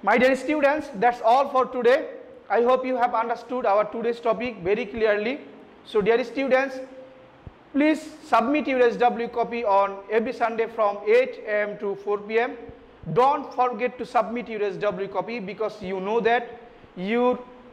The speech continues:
city and S B I marks depend on submitting your S W copy. So dear students, no more today.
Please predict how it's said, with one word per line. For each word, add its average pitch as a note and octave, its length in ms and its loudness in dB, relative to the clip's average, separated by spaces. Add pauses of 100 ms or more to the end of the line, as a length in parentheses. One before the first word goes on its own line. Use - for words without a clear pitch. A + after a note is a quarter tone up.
(140)
city C#4+ 360 0
and A#3 180 2
S A3 200 2
B A3+ 120 0
I A#3+ 40 0
marks A3 340 0 (100)
depend B3+ 340 -2
on A3 260 -2
submitting A3 500 -4
your G#3+ 140 -2
S F#3+ 160 -2
W F#3 400 -2
copy. F3+ 400 -4 (500)
So A#3+ 260 0
dear A3+ 200 4
students, C4+ 520 0 (260)
no F#3 180 -4
more B3+ 140 -2
today. B3 400 0